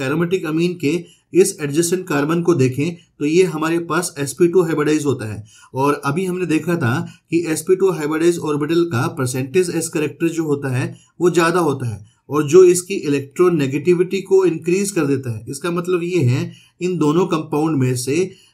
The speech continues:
नाइट्रोजन का ये जो लोन पेयर होगा वो टाइटली होल्ड होगा, इसी कारण से अब ये लोन पेयर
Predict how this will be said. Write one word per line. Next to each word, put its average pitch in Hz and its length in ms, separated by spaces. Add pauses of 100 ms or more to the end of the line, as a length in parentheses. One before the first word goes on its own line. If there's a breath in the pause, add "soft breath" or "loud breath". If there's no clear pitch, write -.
नाइट्रोजन 160 500
का 185 100
ये 175 160
जो 165 120
लोन 143 320
पेयर 185 200
होगा 147 240
वो 170 160
टाइटली 170 480
होल्ड 175 300
होगा, 139 320 (880 loud breath)
इसी 165 260
कारण 180 360
से 139 220 (260)
अब 151 120
ये 170 100
लोन 151 400
पेयर 175 260